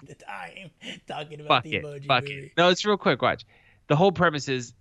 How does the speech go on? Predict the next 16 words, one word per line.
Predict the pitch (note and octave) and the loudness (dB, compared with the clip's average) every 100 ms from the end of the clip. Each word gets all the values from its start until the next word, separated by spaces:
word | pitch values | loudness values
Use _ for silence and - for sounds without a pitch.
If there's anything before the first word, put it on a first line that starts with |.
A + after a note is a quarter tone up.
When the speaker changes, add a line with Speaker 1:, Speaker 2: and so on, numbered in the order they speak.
| D3+ | -6
Speaker 2:
each | C#3+ C#3 | -4 0
emoji | B2+ A#2+ A#2+ | 0 2 0
has | A#2+ A2+ | 0 0
their | A#2 | 0
one | G2+ G2+ | 0 -2
job, | G2 D#2+ E2+ - _ | 0 0 -2 -6 _
right? | - C#2+ G2 - _ _ _ _ - | -4 -4 -4 -8 _ _ _ _ 0
Um, | A2+ A2 G#2+ - | 2 4 0 -6
this | A2+ C3+ - | 0 2 2
one | C3+ C#3+ | 2 2
emoji | C#3 B2 A#2 A2 | 2 2 0 0
was | G2+ G2 | -2 -4
glitched | - G#2 B2+ - - | 2 4 4 2 2
where | G#2+ | 2
he | G#2 B2 | 4 4
could, | B2+ A2+ | 4 0